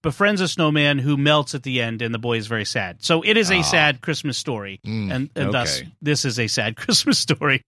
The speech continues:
Speaker 1: So mm, that, I guess there's some sense there.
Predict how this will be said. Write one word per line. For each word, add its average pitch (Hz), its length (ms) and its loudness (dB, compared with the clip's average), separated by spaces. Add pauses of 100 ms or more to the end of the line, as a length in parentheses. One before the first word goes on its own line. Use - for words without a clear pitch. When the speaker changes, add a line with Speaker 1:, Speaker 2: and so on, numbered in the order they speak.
(260)
Speaker 1:
So 117 260 0 (540)
mm, 156 320 -8
that, 156 140 -4 (200)
I 147 80 2
guess 147 200 0
there's 131 420 -2
some 123 140 -2
sense 113 240 -4
there. 104 240 -4